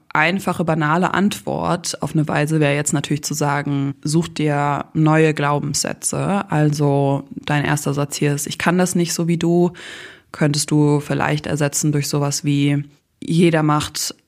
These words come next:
andere Kunst und die sind nicht vergleichbar und ich kann etwas ganz Besonderes und was ich mache, ist etwas wert.“ Oder du hast geschrieben, „Es wurde eh schon mal gesagt“.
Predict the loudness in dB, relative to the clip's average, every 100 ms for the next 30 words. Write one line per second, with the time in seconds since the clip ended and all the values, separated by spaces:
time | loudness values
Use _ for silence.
0 | -2 2 2 0 -2 0 0 0 -2 -2
1 | 0 0 -2 -6 _ _ _ -4 0 2
2 | 2 0 -2 -2 -2 0 2 2 0 -2
3 | 0 2 2 0 0 0 2 0 0 -4
4 | -2 0 0 -2 -4 -2 -2 -2 -2 0
5 | 2 4 2 -2 -4 -4 -6 -12 _ _
6 | _ -2 2 2 0 -2 0 0 2 -2
7 | -2 -4 -2 -2 -2 -2 -6 -6 -4 -4
8 | -4 -6 -6 -12 -12 _ _ _ _ _
9 | _ -4 -2 0 -2 -2 -4 -8 -12 -20
10 | -20 -20 _ _ -2 -2 -2 -2 -2 0
11 | 0 0 0 2 4 2 2 0 -2 -2
12 | -4 -6 -4 -2 -2 -4 -8